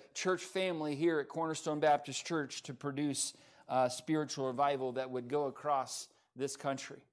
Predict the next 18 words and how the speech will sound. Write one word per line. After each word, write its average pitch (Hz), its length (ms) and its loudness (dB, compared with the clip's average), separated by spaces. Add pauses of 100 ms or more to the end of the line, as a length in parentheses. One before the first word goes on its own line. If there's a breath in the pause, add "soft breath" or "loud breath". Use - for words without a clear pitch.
(840)
Now, 170 220 -16
but 180 160 -14
we 190 80 -4
need 226 160 2
to 220 60 4
remember 185 420 4
before 214 480 -4
we 196 120 -2
start 196 360 2
thinking 190 320 -4
about, 160 380 6
"Boy, 170 240 4
what 214 180 4
would 185 120 2
that 165 200 2
look - 160 -20
like 151 340 4
if, 147 220 0